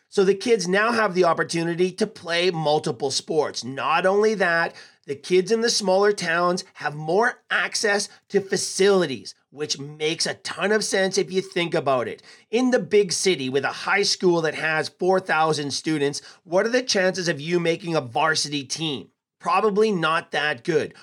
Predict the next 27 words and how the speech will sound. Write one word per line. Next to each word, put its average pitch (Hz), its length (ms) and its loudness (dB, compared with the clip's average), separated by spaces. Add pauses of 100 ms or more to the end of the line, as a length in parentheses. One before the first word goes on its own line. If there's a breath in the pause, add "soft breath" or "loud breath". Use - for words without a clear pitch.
What 220 180 0
are 247 60 -2
the 247 100 -2
chances 202 440 0
of 185 120 0
you 202 200 -2
walking 175 460 -2
into 185 220 2
your 175 160 2
local 165 460 2
arena 165 400 2
for 151 180 -2
a 147 60 2
skate 190 460 0
pretty 165 200 -6
much 151 220 -2 (100)
any 160 220 -4
time? 151 460 -4 (240 soft breath)
Where 160 400 -2
I 240 180 2
grew 180 260 4
up 139 200 2
in 131 80 -2
a 131 60 -2
small 190 340 2
farming 185 420 0
community, 202 580 2